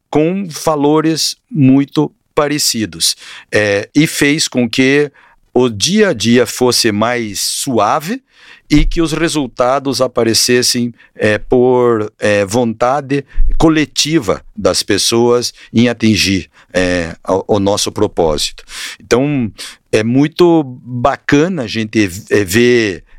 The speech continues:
é, depoimentos das pessoas a respeito, é, do que significa, é, trabalhar,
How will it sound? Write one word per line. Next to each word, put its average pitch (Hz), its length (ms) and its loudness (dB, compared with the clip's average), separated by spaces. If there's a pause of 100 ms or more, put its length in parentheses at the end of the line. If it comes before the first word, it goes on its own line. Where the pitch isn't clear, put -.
(100)
é, 87 460 -2 (500)
depoimentos 123 1000 0
das 107 180 0
pessoas 131 840 0
a 104 100 0
respeito, 104 680 -2 (280)
é, 101 200 0
do 98 160 0
que 127 140 0
significa, 120 880 -2 (200)
é, 95 240 0
trabalhar, 101 680 -2